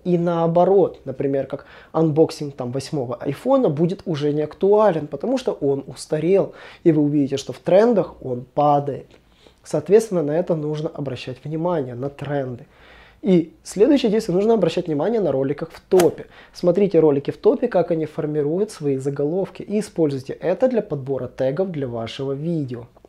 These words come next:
Ну и последнее, конечно же, используйте ке-, Content Explorer для того, чтобы выловить те ролики, которые ранжируются в Ютубе непосредственно в Google Search, в поисковой строке Гугла.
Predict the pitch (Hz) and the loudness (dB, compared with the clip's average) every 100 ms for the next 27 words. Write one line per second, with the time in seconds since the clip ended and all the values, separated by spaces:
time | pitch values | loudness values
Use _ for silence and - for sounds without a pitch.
0 | - - - - 180 190 170 160 - 202 | -20 -20 -20 0 6 8 6 0 2 4
1 | 269 262 233 165 151 156 160 147 - 160 | 6 6 6 2 0 -2 -4 -6 -6 -8
2 | - 175 170 139 135 131 131 - - - | -2 4 4 2 -4 -6 -12 -16 -20 -20
3 | - - 180 180 180 160 156 131 143 - | -14 4 4 6 2 2 0 0 -6 -2
4 | 180 220 254 170 170 170 156 - 160 151 | 4 6 6 4 2 2 0 0 -2 2
5 | 170 143 131 - 151 127 120 139 180 269 | 4 4 0 0 0 2 0 0 0 0
6 | - 160 147 135 131 123 123 123 127 135 | 0 0 0 -2 -2 -4 -6 -4 -4 -6
7 | 147 139 151 151 160 220 233 226 - - | -8 -6 -6 -2 0 2 2 0 -4 -10
8 | - 165 139 - 160 165 180 180 143 143 | -2 -2 -2 0 0 0 -2 -4 -2 -2
9 | 135 147 - 208 160 - - _ - 135 | 0 -2 2 4 4 0 -20 _ -8 -6
10 | 120 - 160 170 - 131 - 143 151 160 | -4 2 2 2 -4 -8 -4 -4 0 2
11 | 165 - | 2 0